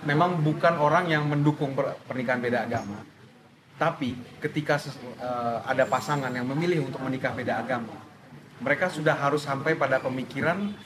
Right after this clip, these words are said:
"Gue tidak akan, eh, memaksakan agama gue pada pasangan gue, begitu juga pada anak-anak gue." Harus sudah seperti itu.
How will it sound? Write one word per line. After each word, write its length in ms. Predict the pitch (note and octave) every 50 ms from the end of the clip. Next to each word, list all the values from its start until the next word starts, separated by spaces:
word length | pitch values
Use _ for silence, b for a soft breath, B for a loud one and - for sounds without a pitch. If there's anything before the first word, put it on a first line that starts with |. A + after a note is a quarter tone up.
| - - - -
"Gue 180 | - C3+ D#3+ F#3
tidak 420 | F#3 F3+ D3 C#3+ C#3 C#3 C#3 C3+ -
akan, 180 | - F3 F3 F3+ E3+ D#3
eh, 200 | C3+ C3 B2+ B2
memaksakan 580 | B2+ C#3 C#3 C3+ C3+ - - C#3+ - D3+ C#3+
agama 340 | B2+ B2+ A#2+ B2 A#2+ A#2+ A#2
gue 160 | G#2+ A2+ C3+
pada 260 | C3 - A2+ A2 A2 G#2+
pasangan 400 | - A2 - - A2 G#2+ G#2 G2
gue, 220 | G#2 G2 G#2+ A#2+ C#3+ - - - - -
begitu 340 | - C#3 C3+ C#3 D3 D3+ D#3+
juga 120 | D#3 D3+ C#3
pada 220 | C3 B2 A#2+ A2+
anak-anak 260 | A2+ A#2 A2+ A2 A2 G2+ G2
gue." 140 | G2 F#2+ F#2 - - - - - - - - - - - - - - - - -
Harus 200 | - C#3 D3+ E3
sudah 140 | - E3+ E3
seperti 380 | D#3 - - D#3 D3 D#3+ D#3 D#3
itu. 160 | D3+ C#3+ -